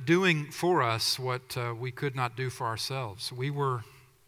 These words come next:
we were in the way of your vengeance. Jesus would, um, take that for us so that we would not have to endure that at the day upon which it arrives.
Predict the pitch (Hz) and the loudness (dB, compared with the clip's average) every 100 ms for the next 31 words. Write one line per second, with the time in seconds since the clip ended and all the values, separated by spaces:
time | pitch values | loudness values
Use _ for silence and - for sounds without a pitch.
0 | _ _ _ _ _ _ _ _ _ _ | _ _ _ _ _ _ _ _ _ _
1 | _ _ _ - _ - 143 151 135 127 | _ _ _ -20 _ -8 -2 0 2 2
2 | 135 135 127 117 156 156 110 - - - | 4 4 2 0 0 -2 -6 -8 -8 -10
3 | _ _ _ _ _ _ _ _ _ _ | _ _ _ _ _ _ _ _ _ _
4 | _ _ _ _ _ _ - 120 135 135 | _ _ _ _ _ _ -16 -4 -2 0
5 | 123 117 117 104 120 104 104 104 - 143 | -2 -4 -6 -6 -6 -6 -6 -10 -2 0
6 | 135 120 110 - 123 107 - - - _ | 0 -2 -6 -8 -10 -10 -10 -12 -14 _
7 | _ _ _ _ _ _ _ _ _ _ | _ _ _ _ _ _ _ _ _ _
8 | _ _ - 135 120 123 131 123 113 120 | _ _ -6 -4 -2 -2 0 0 0 0
9 | 110 120 - - 120 117 113 110 139 143 | 0 0 -2 -6 -4 -4 -6 -6 -2 -2
10 | 110 104 101 - _ _ _ _ _ _ | -2 -6 -8 -12 _ _ _ _ _ _
11 | _ _ _ _ _ 120 110 110 123 123 | _ _ _ _ _ -8 -6 -2 0 2
12 | 120 107 123 120 117 113 131 120 - - | 0 -2 -2 -2 -4 -10 -8 -6 -4 -4
13 | - - 123 117 127 127 107 120 - | -4 -6 -6 -4 -4 -4 -6 -6 -8